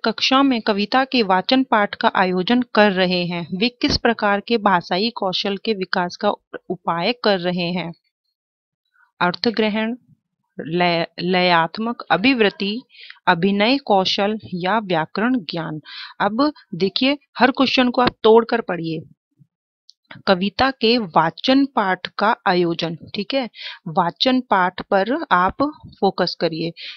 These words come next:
वाचन पाठ का आयोजन कर रहे हैं, तो वे किस प्रकार के भाषाई कौशल के विकास का उपयोग करेंगे? तो जब हम वाचन पाठ का आयोजन करेंगे, तो वहां हम क्या करेंगे? बोलेंगे, ठीक है, जिससे कि हमारा लयात्मक अभिव्यक्ति जो है, इस कौशल का विकास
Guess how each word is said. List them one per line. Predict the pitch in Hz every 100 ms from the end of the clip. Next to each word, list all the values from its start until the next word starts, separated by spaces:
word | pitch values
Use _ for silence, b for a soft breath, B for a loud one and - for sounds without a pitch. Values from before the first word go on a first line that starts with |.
| B 170
वाचन | 175 214 220
पाठ | 214 208
का | 226
आयोजन | 202 170 175 208
कर | 220 214
रहे | 220 226
हैं, | 262
तो | - 247
वे | 240
किस | - 277 -
प्रकार | 277 262 240
के | 208
भाषाई | 220 214 - 233
कौशल | - 226 233 226
के | 233
विकास | 220 226 220
का | -
उपयोग | 233 226 226
करेंगे? | 233 226 233 349 - B B -
तो |
जब | 214 247
हम | 285 262 170
वाचन | 165 - 277 311
पाठ | 254 214 -
का | 226
आयोजन | 196 185 185 226
करेंगे, | 233 202 185 196 240
तो | 220
वहां | 185 180 208
हम | 190 208
क्या | 214 208
करेंगे? | 220 226 240 339 - _ _
बोलेंगे, | 196 220 202 190 165 - -
ठीक | 220 302
है, | 381 - B B 175
जिससे | 180 269
कि | 262
हमारा | 247 220 196 202
लयात्मक | 214 185 175 170 - 202 226 -
अभिव्यक्ति | 185 165 185 175 175 _ 254
जो | 220 196
है, | 190 208 -
इस | 262 -
कौशल | - 185 - 190
का | 185 185
विकास | 170 165 170 165 180